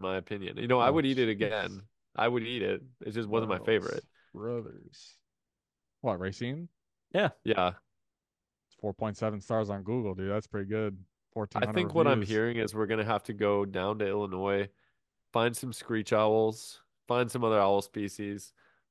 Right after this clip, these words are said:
Speaker 1: drive up together, have some Wells Brothers pizza, and then boom, call it a day.
Speaker 2: Sounds like a good plan to me.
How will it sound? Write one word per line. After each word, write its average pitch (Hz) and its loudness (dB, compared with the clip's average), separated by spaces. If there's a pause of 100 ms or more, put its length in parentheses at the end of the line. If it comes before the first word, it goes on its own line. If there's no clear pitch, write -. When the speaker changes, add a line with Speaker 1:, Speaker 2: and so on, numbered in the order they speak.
(320)
Speaker 1:
drive 123 6
up 117 4 (140)
together, 104 2
have 110 0
some 110 -10
Wells 101 2
Brothers 98 0
pizza, 98 -2
and 98 -4
then 95 -4
boom, 98 -2
call 95 4
it 95 -2
a 92 -4
day. 92 -2 (720)
Speaker 2:
Sounds 101 -10
like 98 -8
a 104 -8
good 98 -8
plan 107 -6
to 101 -4
me. 107 -2